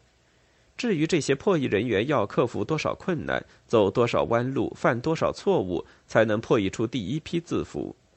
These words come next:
只能说，是的，尽管很多字符语义不清，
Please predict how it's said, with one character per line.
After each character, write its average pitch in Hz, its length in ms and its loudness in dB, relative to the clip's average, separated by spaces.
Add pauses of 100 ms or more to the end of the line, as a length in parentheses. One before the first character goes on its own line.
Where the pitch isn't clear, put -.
(400)
只 127 160 4
能 131 180 0
说， 120 320 0 (220)
是 - 220 -2
的， 71 200 -2 (220)
尽 143 180 -2
管 107 220 2
很 95 240 2
多 123 160 0
字 131 240 -2
符 85 320 -4
语 104 140 -4
义 92 180 -8
不 82 140 -4
清， 113 360 -4